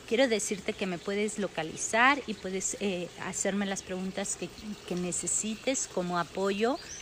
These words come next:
para este programa, o por aquí, por la página de Facebook, o por mi mail, que es seuna persona con amor arroba gmail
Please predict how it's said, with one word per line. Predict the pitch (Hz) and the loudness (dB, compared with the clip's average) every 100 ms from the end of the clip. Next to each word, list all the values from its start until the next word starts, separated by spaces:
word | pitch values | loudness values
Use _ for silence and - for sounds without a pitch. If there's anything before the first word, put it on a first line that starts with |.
| - - | -14 0
para | 190 175 175 | 4 4 4
este | 185 - 202 | 0 -2 -4
programa, | - 180 180 190 208 240 415 - - - - - - - - - - - - - - | -2 -2 2 2 4 4 2 -2 -16 -16 -16 -18 -18 -18 -18 -18 -16 -18 -18 -18 -8
o | - 202 | 0 2
por | 165 180 | 2 0
aquí, | 165 - | 0 -2
por | 190 214 | -2 0
la | 185 | 2
página | 180 180 196 175 | 2 0 -2 -4
de | 165 156 | -4 0
Facebook, | 214 254 240 - 240 240 - - | 4 4 4 2 2 2 -2 -6
o | 202 | -6
por | - 175 | -2 -2
mi | 175 170 | 0 0
mail, | 175 208 220 226 254 | 2 2 4 4 2
que | - 190 175 | 0 2 2
es | 190 | 2
seuna | - - 202 202 202 | 0 2 2 4 2
persona | 196 156 - 196 180 | 0 -4 -2 0 0
con | 180 160 | 0 -2
amor | 160 170 175 | -2 -2 0
arroba | 175 175 170 170 | 0 0 -2 -2
gmail | - 180 175 190 214 | -4 -4 -2 0 0